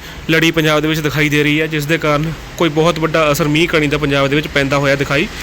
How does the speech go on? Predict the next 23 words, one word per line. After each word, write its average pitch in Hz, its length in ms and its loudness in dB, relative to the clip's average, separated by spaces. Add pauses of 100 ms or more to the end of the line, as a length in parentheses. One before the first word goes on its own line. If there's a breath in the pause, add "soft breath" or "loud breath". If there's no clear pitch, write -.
(240 loud breath)
ਨਹੀਂ 170 200 0
ਦੇ 151 100 2
ਰਿਹਾ। 175 100 4
ਸਵੇਰ 185 320 4
ਵੇਲੇ 185 240 4
ਤੋਂ 180 140 -2
ਹੀ 170 100 0
ਮੌਸਮ 156 300 -2
ਸਾਫ਼ 143 300 -2
ਹੈ, 160 140 0 (400 loud breath)
ਦੁਪਹਿਰ 180 300 0
ਦੇ 185 60 0
ਵੇਲੇ 185 140 2
ਪੂਰੀ 170 240 2
ਕੜਕਵੀਂ 160 380 -2
ਧੁੱਪ 160 220 -2
ਪੈ 156 140 2
ਰਹੀ 151 240 2
ਹੈ 165 120 0 (500 loud breath)
ਅਤੇ 185 120 2
ਹਵਾਵਾਂ 175 280 4
ਉੱਤਰ 170 220 0
ਪੱਛਮੀ 170 360 0